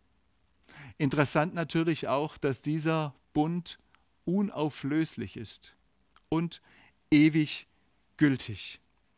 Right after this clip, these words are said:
Und jetzt zwei ganz entscheidende Punkte.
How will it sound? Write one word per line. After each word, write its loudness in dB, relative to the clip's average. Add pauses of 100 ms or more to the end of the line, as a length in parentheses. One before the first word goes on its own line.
(440)
Und 2
jetzt 2 (260)
zwei 2
ganz 2
entscheidende 2
Punkte. -2